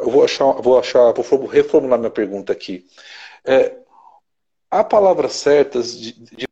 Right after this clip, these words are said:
falar de, ou de esse amor de Deus? Assim, como, como orar pra, pra, pra vivenciar esse amor? Tem pessoas que, que acham que precisam vi-, viver uma experiência muito profunda, não é? Pessoas que estão aqui, de repente,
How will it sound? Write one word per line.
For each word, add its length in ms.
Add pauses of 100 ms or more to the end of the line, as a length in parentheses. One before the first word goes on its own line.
(100)
falar 160 (400)
de, 100 (260)
ou 120 (460)
de 120
esse 160
amor 220
de 100
Deus? 520 (420)
Assim, 180 (120)
como, 320
como 260
orar 320
pra, 140
pra, 200
pra 160
vivenciar 460
esse 160
amor? 400
Tem 140
pessoas 240
que, 180 (340)
que 100
acham 200
que 80
precisam 120
vi-, 460
viver 280
uma 40
experiência 320
muito 180
profunda, 600
não 180
é? 100
Pessoas 260
que 60
estão 200
aqui, 140
de 80
repente, 500